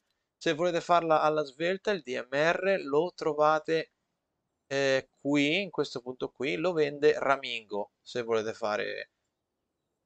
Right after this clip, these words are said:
alla svelta, oppure lo potete trovare tranquillamente in giro. E se lo comprate da Ramingo vi servirà anche per completare la missione, questa qua,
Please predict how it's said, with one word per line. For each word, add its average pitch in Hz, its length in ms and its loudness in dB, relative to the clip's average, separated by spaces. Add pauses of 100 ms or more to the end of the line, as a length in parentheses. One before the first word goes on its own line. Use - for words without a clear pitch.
(220)
alla 127 220 -2
svelta, 113 480 -2
oppure 147 480 0
lo 135 80 -6
potete 127 340 -6
trovare 120 380 0
tranquillamente 131 760 -6
in 131 280 -6
giro. 127 480 -4 (1080)
E 117 280 0
se 180 160 -2
lo 165 80 0
comprate 170 320 2
da 175 100 2
Ramingo 190 540 -2
vi 156 80 -12
servirà 165 400 0
anche 143 240 -2
per 156 160 -6
completare 165 720 0
la 151 160 -2
missione, 156 720 -6 (1600)
questa 123 400 -2
qua, 143 480 4